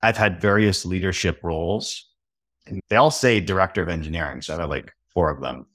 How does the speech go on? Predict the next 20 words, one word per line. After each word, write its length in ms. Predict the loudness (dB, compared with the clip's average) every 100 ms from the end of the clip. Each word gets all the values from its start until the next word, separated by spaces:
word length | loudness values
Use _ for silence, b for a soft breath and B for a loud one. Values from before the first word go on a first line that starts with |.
| _ _ _ _ -4
But 220 | -4 -4
what 240 | 2 2 6
the 80 | 6
role 400 | 8 8 4 0
demanded 560 | 2 2 2 0 -2
was 260 | -2 -2 -4
very 280 | -6 -6 -6
different. 400 | -10 -12 -14 -14 -10
And 440 | -6 -4 -4 -8 -8
the 120 | -6
first 520 | -6 0 0 2 -2 -8
hard 280 | 0 2 2
lesson 540 | 0 -2 -6 -8 -12 -10
was 280 | -4 -2 0
that 240 | -2 -2 -6 _ _ _ _ _ _
what 480 | -8 0 2 2 -2 _ _ _ -6
works 420 | 2 4 4 2
in 160 | 2 2
one 180 | 2 2
role 520 | 4 4 4 0